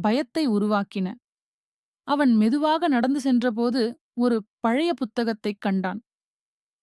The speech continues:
அந்த புத்தகத்தை திறந்தபோது, அதிலிருந்து ஒருவித பயங்கரமான புகை வெளியேறியது. அவன் பயந்து போய் புத்தகத்தை கீழே போட்டுவிட்டான். அப்போது ஒரு குரல், "நீ இங்கு வரக்கூடாது,"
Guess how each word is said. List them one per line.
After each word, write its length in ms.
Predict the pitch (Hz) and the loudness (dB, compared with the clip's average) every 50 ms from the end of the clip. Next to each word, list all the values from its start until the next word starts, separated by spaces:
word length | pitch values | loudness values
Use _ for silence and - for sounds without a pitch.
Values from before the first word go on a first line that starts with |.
| _ | _
அந்த 280 | - 277 302 311 294 320 | -2 0 0 2 2 0
புத்தகத்தை 640 | 233 _ 277 247 - 359 370 339 370 - - 330 311 | -2 _ -6 -4 -2 -2 0 0 0 -2 -2 -2 -4
திறந்தபோது, 840 | - - 240 233 269 269 269 269 214 240 254 254 247 269 247 220 247 269 - _ _ _ _ | -2 -2 0 0 2 2 0 0 0 0 -2 0 0 0 0 -2 -2 -6 -10 _ _ _ _
அதிலிருந்து 640 | - 214 226 240 240 254 269 254 311 320 320 339 269 | -4 0 0 2 2 2 2 0 0 0 0 0 0
ஒருவித 640 | 254 247 240 220 220 220 214 214 202 185 - - _ - 196 170 | 0 0 0 0 -2 -2 0 0 -2 -2 -4 -10 _ -10 -6 -2
பயங்கரமான 760 | 170 208 208 226 247 262 262 294 285 277 269 277 285 311 330 | 0 2 2 2 2 2 2 2 2 2 2 2 2 0 -2
புகை 300 | 277 - 240 226 262 262 | -2 -2 -2 -2 0 0
வெளியேறியது. 720 | 233 208 208 226 226 233 208 202 196 196 190 185 190 185 - _ _ _ _ _ _ _ _ _ _ _ _ _ _ _ _ | 0 2 2 2 2 2 0 0 0 -2 -2 -4 -6 -8 -10 _ _ _ _ _ _ _ _ _ _ _ _ _ _ _ _
அவன் 360 | - 294 302 311 285 254 220 | -2 0 2 2 2 2 2
பயந்து 420 | 208 220 240 285 330 349 330 320 | 2 2 2 2 0 0 -2 0
போய் 200 | - 320 349 359 | 0 0 -2 -2
புத்தகத்தை 640 | - - 254 214 - 339 339 339 330 - - 254 214 | -2 -4 -6 -4 -2 -2 0 0 -2 -2 -2 -4 -4
கீழே 360 | - - 254 277 294 302 285 | -4 -2 -2 0 2 0 0
போட்டுவிட்டான். 680 | 226 - 226 220 208 - 214 202 190 - - 208 196 196 - _ _ _ _ _ _ _ _ _ _ _ _ _ _ | 0 0 -2 -2 -2 -2 -2 -2 -4 -4 -4 -6 -6 -6 -8 _ _ _ _ _ _ _ _ _ _ _ _ _ _
அப்போது 720 | - 254 233 _ - 277 277 262 240 269 247 214 254 - _ _ _ - | -6 -6 -4 _ 0 0 0 2 2 0 0 0 -4 -8 _ _ _ -4
ஒரு 220 | 240 220 214 214 | 0 0 0 0
குரல், 380 | 208 - 240 262 269 240 214 - _ _ _ _ _ _ _ _ _ _ _ 240 | 0 0 0 2 2 0 -2 -4 _ _ _ _ _ _ _ _ _ _ _ 2
"நீ 180 | 240 269 269 | 4 4 6
இங்கு 220 | 262 240 233 214 196 | 6 4 4 4 2
வரக்கூடாது," 840 | 196 214 262 285 - - 302 302 269 262 240 220 190 196 180 - | 2 0 0 -2 -2 -2 0 2 4 4 2 2 0 -2 -4 -4